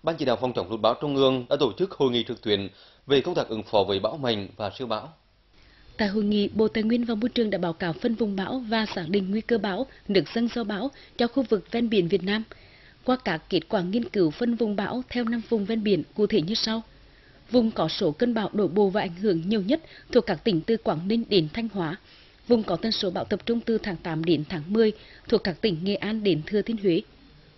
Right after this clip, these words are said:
Speaker 2: Vùng có tần số bão trung bình tập trung về cuối mùa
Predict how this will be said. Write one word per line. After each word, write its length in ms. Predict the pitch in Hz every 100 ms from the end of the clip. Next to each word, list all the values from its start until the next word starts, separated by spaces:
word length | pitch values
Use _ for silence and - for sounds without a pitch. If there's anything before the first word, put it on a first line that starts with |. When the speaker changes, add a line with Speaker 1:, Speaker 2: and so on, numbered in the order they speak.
| -
Speaker 2:
Vùng 200 | 240 226
có 180 | 202 156
tần 160 | - 220
số 200 | - 190
bão 220 | 208 180 -
trung 180 | 262 247
bình 160 | 233 214
tập 220 | 214 -
trung 120 | 240
về 120 | 233
cuối 180 | 220 180
mùa 160 | 170